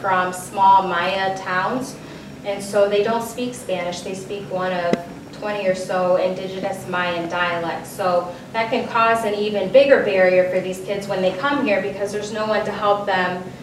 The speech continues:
in their indigenous languages, and that's especially important when they're trying to navigate the immigration court system.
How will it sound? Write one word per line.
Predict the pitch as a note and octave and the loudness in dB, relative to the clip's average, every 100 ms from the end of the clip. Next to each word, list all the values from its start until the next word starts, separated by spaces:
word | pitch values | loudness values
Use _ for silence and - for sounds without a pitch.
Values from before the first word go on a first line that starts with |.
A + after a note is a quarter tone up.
| - - | -14 -4
in | G3+ G3+ | -2 4
their | G3 | 6
indigenous | F#3 F#3 F#3+ F#3+ F#3 F3+ | 6 4 -2 -2 -2 -2
languages, | F3+ F3 E3+ E3 E3 E3+ | -2 -2 -2 -2 -4 -6
and | F3+ | -4
that's | F#3 F#3 | -2 -4
especially | - - B3 B3 G3+ | -6 -2 0 0 -2
important | F3+ F#3+ F#3+ F#3 | -2 0 0 0
when | F3 | -4
they're | F3 E3+ | -4 -4
trying | F#3+ F3+ | -4 -4
to | F3 | -2
navigate | E3+ E3+ F3 E3+ E3+ | -2 -2 -2 -2 -2
the | F#3+ - | -2 -6
immigration | F3 E3 E3+ E3+ F3 D#3+ | -6 -4 -2 -2 -6 -6
court | F#3 E3+ E3+ | -4 -4 -4
system. | - - - - | -8 -10 -10 -12